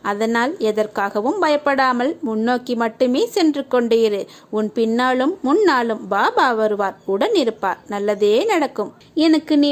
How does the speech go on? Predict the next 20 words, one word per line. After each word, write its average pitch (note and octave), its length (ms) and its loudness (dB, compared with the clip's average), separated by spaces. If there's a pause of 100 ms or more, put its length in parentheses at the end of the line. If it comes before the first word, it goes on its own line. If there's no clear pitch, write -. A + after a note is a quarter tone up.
விருப்பத்துடன் C#4 760 0
படைக்கும் D#4+ 480 -2
அனைத்தையும் C4+ 600 0 (120)
ஏற்றுக்கொள்கின்றேன். A3+ 1080 0 (300)
அதைப்போல் A3+ 500 4 (200)
நீ C#4+ 140 2 (100)
என்னிடம் B3 540 0
கேட்டதையும் D#4+ 720 0 (100)
சந்தோஷமாக C#4+ 1000 -2
கொடுத்து A3 460 0 (340)
என் C4 260 2
பிள்ளையை C#4 520 2 (180)
மகிழ்ச்சியின் A#3+ 640 -2
உச்சத்திற்கு B3+ 720 -2 (200)
அழைத்துச் C#4 480 -2
செல்லப் A#3 380 0
போகிறேன். G#3 460 0 (280)
இது A3+ 240 2
கண்டிப்பாக A3 720 -2
நிறைவேறும். D4+ 640 0